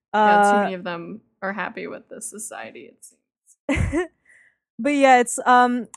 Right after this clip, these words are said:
Speaker 1: I guess the commander too, I was like, "I'd feel better about this if you weren't such a dick about it. Like, "Thanks," at the end, but you could have told her that things were cool at the beginning.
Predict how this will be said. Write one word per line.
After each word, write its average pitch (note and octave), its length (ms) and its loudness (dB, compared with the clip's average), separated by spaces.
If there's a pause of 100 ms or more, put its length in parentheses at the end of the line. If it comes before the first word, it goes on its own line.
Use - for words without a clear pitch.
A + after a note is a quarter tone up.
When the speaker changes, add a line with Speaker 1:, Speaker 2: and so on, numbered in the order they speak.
Speaker 1:
I C4+ 60 -6
guess G#4+ 200 2
the A4 80 -2
commander C4 380 2
too, B3 200 2
I A#3 100 6
was A#3 160 2
like, A#3 180 2
"I'd A#3 160 2
feel C#4 200 2
better A#3 300 4
about G#3 260 0
this G#3 200 0
if A3 140 -2
you A#3 100 -2
weren't A#3 300 0
such A3 220 -4
a G#3+ 40 -6
dick G3+ 280 -4
about F3 320 -8
it. F3+ 260 -8
Like, G#3 480 -6
"Thanks," D#4 560 2 (280)
at A3 120 -6
the A3+ 160 -4
end, G#3 480 -2
but G3 220 -10
you A#3+ 160 -8
could F4 160 -4
have C4 160 -6
told C4+ 320 0
her G#3 420 -6
that G3 240 -10
things A3 260 -8
were G3+ 120 -8
cool G3+ 320 -4
at E3+ 80 -12
the F#3 100 -8
beginning. E3+ 640 -12